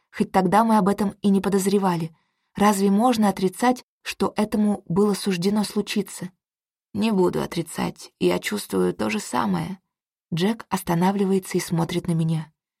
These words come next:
«Не буду отрицать, без тебя я бы давно утратил всякую человечность». «Вот почему», — робко произношу я,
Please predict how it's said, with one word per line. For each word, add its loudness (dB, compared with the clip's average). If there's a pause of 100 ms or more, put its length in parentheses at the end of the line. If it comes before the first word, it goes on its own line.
(380)
«Не 2
буду 0
отрицать, -8 (260)
без -2
тебя 0 (120)
я 2
бы 0
давно 2
утратил -6
всякую -6
человечность». -8 (880)
«Вот 0
почему», — -4 (480)
робко 2
произношу 0
я, -2